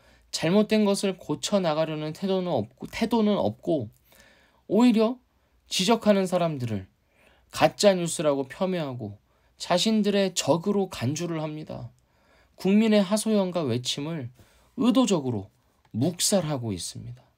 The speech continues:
왜 그렇습니까? 가장 큰 권력을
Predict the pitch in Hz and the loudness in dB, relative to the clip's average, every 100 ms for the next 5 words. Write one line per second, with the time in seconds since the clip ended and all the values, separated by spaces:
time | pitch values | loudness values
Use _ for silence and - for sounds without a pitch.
0 | _ _ _ _ _ _ _ _ _ - | _ _ _ _ _ _ _ _ _ -4
1 | 107 110 123 123 113 110 143 170 _ _ | -2 0 0 -2 -6 -6 -8 -10 _ _
2 | _ _ _ _ _ _ _ _ _ - | _ _ _ _ _ _ _ _ _ -8
3 | - 147 151 - 220 202 - 104 120 127 | -6 -4 -4 -4 -2 -2 -2 -2 0 0
4 | 113 123 | -2 -6